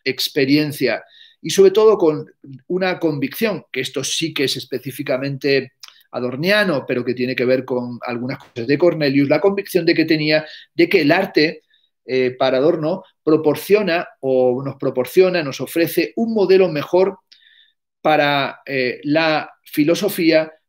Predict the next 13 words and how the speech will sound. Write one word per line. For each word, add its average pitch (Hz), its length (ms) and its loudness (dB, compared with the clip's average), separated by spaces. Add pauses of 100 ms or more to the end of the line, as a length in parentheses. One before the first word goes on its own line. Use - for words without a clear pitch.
(160)
que 196 420 4
lo 156 180 -2
que 151 120 -2
llama 170 340 0
la 151 140 4
utopía 147 560 0
cognitiva 151 640 0
de 131 260 0
Husserl 156 340 0
de 135 120 -2
una 139 180 -4
matemática 131 580 -6
pura. 110 320 -8